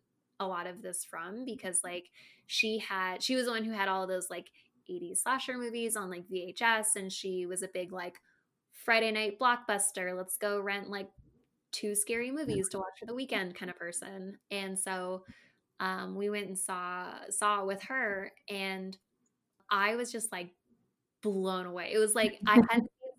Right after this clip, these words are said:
Speaker 1: Seven, um, and so I didn't have anything to compare it to. I had no-, I had, like, totally nothing to compare it to. And so I was just totally mind blown coming out of the theater. Um, the twist was totally unexpected.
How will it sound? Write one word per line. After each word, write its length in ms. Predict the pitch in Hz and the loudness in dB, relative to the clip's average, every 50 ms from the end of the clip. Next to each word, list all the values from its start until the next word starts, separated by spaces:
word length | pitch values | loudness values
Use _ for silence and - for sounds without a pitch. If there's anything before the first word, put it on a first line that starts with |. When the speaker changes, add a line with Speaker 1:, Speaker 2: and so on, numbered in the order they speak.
| _ 214 | _ -2
Speaker 1:
Seven, 480 | 190 185 175 180 175 185 214 254 277 - - - - - - - _ - _ | 0 0 -2 -4 -6 -6 -6 -8 -10 -12 -18 -20 -20 -20 -20 -20 _ -6 _
um, 360 | 196 196 190 190 190 190 190 - | 2 2 2 2 0 -2 -4 -4
and 220 | 202 202 196 190 | -4 -4 -4 -2
so 440 | - 202 190 185 190 190 190 185 - - | -2 0 0 2 2 2 0 -2 -2 0
I 300 | - 190 190 190 196 196 | 2 2 4 4 2 2
didn't 200 | 196 202 202 208 | 0 0 -2 -2
have 120 | 214 220 202 | -2 -2 -2
anything 240 | 208 202 208 214 | -2 -2 -2 -2
to 80 | 208 196 | -4 -4
compare 340 | 202 - 202 - - 202 202 | -4 -6 -8 -4 -2 -2 -2
it 100 | 190 196 | -2 -4
to. 80 | - 190 | -2 -2
I 40 | 190 | -2
had 140 | 190 185 | -2 -2
no-, 280 | 190 208 208 208 214 208 214 | -2 0 0 0 0 0 -2
I 60 | 208 | -4
had, 140 | 202 196 196 | -4 -4 -4
like, 160 | 202 190 190 | -4 -6 -6
totally 320 | - - - 247 254 247 220 | -8 -10 -6 -4 -2 -2 -2
nothing 580 | 208 202 196 196 196 190 190 190 - 185 180 | -2 -2 -2 -2 -2 -2 -4 -4 -6 -8 -6
to 100 | 175 190 | -8 -10
compare 380 | 190 - 185 175 - 160 151 156 | -12 -12 -12 -12 -10 -10 -10 -10
it 160 | 175 - - - | -12 -12 -12 -12
to. 300 | - - - - 214 - _ - - - _ _ _ _ _ _ | -10 -8 -8 -10 -12 -14 _ -20 -20 -20 _ _ _ _ _ _
And 480 | 202 202 196 196 190 190 190 185 185 - - - _ - | -4 -4 -2 -2 -2 -2 -4 -6 -6 -8 -12 -16 _ -8
so 160 | - - 226 202 | -6 -2 2 4
I 120 | 202 202 | 4 4
was 100 | 202 202 | 4 2
just 120 | 202 196 | -2 -6
totally 480 | - - 214 190 185 180 175 175 - - _ _ _ _ _ _ _ - - 208 | -8 -6 -6 -6 -4 -4 -6 -8 -8 -10 _ _ _ _ _ _ _ -16 -10 -6
mind 420 | 196 185 185 170 160 160 175 185 | -4 -4 -2 -4 -4 -6 -10 -10
blown 420 | - 185 170 175 202 196 196 208 208 | -10 -10 -8 -8 -8 -10 -10 -12 -14
coming 280 | - - 208 190 185 185 | -12 -8 -6 -4 -4 -4
out 120 | 175 175 | -4 -6
of 60 | 175 | -6
the 80 | 175 180 | -8 -10
theater. 400 | 180 - 185 175 170 170 170 175 - - _ - | -8 -6 -6 -4 -4 -6 -6 -8 -8 -10 _ -6
Um, 260 | 180 180 180 175 175 | -4 -4 -4 -6 -8
the 100 | 180 180 | -10 -10
twist 440 | - - - - 208 202 202 - - | -12 -10 -2 0 0 2 0 0 0
was 160 | 202 196 - - - - - | -2 -2 -2 -6 -12 -6 -4
totally 320 | 214 202 196 202 202 196 | -2 0 0 0 0 0
unexpected. 920 | 185 190 190 185 - - - 190 185 185 - - 185 185 185 180 180 226 | 0 -2 -2 0 0 0 0 0 -2 -2 -4 -4 -4 -2 -2 -4 -6 -8